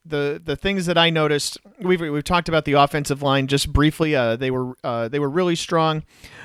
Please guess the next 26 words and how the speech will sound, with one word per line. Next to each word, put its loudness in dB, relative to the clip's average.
on, 4
uh, 0
on 0
Saturday. 4
We'll, -2
we'll -2
talk 0
about 0
that 2
more 0
coming 2
up 2
in 2
a, 0
in -2
a 0
little -2
bit 2
here. 0
But, -2
uh, 2
I 4
thought 0
what -8
was -8
interesting, -10